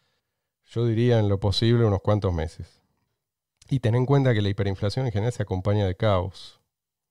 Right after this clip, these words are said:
caos social. Así que no descuides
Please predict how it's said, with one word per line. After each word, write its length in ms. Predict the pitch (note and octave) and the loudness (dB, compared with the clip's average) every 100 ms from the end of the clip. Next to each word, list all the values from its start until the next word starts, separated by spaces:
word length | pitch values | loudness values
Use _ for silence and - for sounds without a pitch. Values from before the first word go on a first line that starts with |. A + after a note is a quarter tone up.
| _ | _
caos 280 | F#2 G2 F#2 | -6 -6 -8
social. 640 | - - A2+ F2+ F2 F#2 F#2+ | -10 -4 -2 -2 -4 -10 -18
Así 200 | F#2 G#2+ | -14 -8
que 120 | G2+ | -4
no 140 | G2+ A#2 | -2 0
descuides 640 | A2+ - A#2 A#2+ A#2+ - | 0 0 2 2 -2 -10